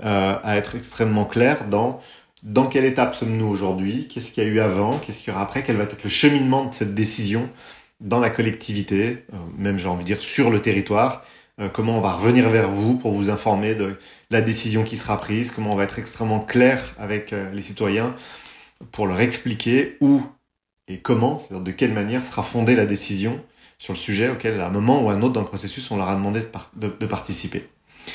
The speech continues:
Euh, ça a l'air comme une évidence de le dire comme ça, mais ce que je viens de décrire là, euh, est une des raisons qui justifie l'échec de bon nombre des démarches de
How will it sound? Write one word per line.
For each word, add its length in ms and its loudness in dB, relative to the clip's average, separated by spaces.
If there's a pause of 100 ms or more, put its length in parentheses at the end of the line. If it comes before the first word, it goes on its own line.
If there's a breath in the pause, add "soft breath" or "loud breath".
(460 loud breath)
Euh, 320 2 (100)
ça 460 0
a 40 6
l'air 400 4 (320)
comme 160 -2
une 80 6
évidence 440 4
de 60 -2
le 60 -2
dire 160 -6
comme 140 -10
ça, 300 -4
mais 440 -2
ce 120 -8
que 140 -4
je 60 0
viens 180 -2
de 60 -2
décrire 340 -2
là, 300 0 (380 loud breath)
euh, 240 0 (120)
est 220 -6
une 100 4
des 100 6
raisons 600 0 (100)
qui 180 -8
justifie 440 -6
l'échec 380 0
de 60 0
bon 220 0
nombre 300 2
des 100 -2
démarches 600 -2
de 420 -6